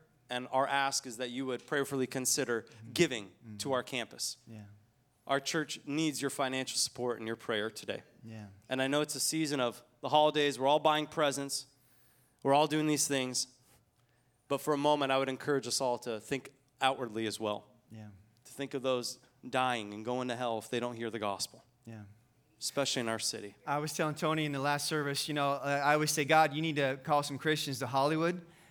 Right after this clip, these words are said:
Speaker 2: and you need to call some Christians, uh, to Washington, D C in politics. Just don't call my friends and family," right? <laughs> Call, call Tony. He, his family can do it, right?
Speaker 1: We'll go.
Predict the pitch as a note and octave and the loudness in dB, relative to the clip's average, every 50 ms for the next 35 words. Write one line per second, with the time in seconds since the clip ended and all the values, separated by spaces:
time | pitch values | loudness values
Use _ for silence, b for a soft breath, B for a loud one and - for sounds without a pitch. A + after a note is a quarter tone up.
0 | B B B C3 C#3+ D3+ D3 C#3+ C#3 C3+ - - D3+ D3 C#3+ - C3+ B2 - D3+ | B B B -2 0 2 2 2 0 0 2 2 2 4 2 0 -4 -2 0 0
1 | D3 C#3+ - D3 D3 C#3+ D3 C#3 - - - - C#3 C3 B2+ B2+ B2+ B2+ - - | 0 0 0 0 0 0 0 0 -2 -2 -2 0 2 2 2 2 0 -2 -6 -6
2 | - C3+ B2+ C3 C#3 C#3 - - C#3+ C#3 C3+ C3 B2+ C3+ C3 - C#3+ C#3 C3+ A#2+ | -4 0 2 2 2 2 2 0 -2 -2 -2 0 -2 -2 -2 -2 -2 -2 -4 -2
3 | - C3+ C3 C3+ C#3 - C#3+ C#3+ C#3 - - - B2 B2+ D3+ C#3 - - D3 C#3+ | 0 0 0 0 0 0 -2 -4 -4 -6 -10 -10 -4 -4 -2 -2 0 0 0 0
4 | C#3+ C#3+ C#3+ C3+ B2+ A#2+ A#2+ B2 B2 A#2+ - B2 A2+ A2 G#2 G#2 F#2+ B2 A2+ G2 | 0 0 0 2 2 2 2 0 -2 -2 -2 -4 -4 -4 -6 -6 -6 -4 -4 -4
5 | G2 F#2 F#2+ G2+ G2 A2 A#2+ B2+ C3 C#3 - - - - B B B B B B | -4 -8 -10 -12 -6 -2 0 0 0 2 0 0 -2 -4 B B B B B B
6 | B B B B B B B - - F3+ F#3 - - F#3 F#3+ F#3 F#3 - E3+ D3 | B B B B B B B 0 2 2 2 4 4 4 4 4 4 2 0 0
7 | C3+ B2+ C#3+ E3+ E3+ D3+ F#3+ F#3+ F#3 F#3+ E3 C#3+ C3+ B2+ A#2+ A#2 - B2+ B2 B2+ | 0 0 0 0 2 2 2 2 2 2 2 2 2 0 -2 -2 -2 -2 -2 0
8 | A#2 A2+ A#2 B2 C3 D3 D#3+ D3+ - D3 D#3 D3 C3+ B2 A2+ | 0 0 2 2 2 0 0 -2 -4 -4 -4 -4 -4 -4 -6